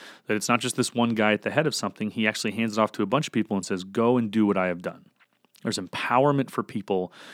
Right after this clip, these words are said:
to then follow this movement. And there's this third thing. The third thing is there's no needy people among them,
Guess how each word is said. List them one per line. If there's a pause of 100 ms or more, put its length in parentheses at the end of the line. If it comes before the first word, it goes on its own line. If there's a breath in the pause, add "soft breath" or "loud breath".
(220 loud breath)
to
then
follow
this
movement. (840)
And
there's
this
third
thing. (640 loud breath)
The
third
thing
is
there's
no
needy
people
among
them,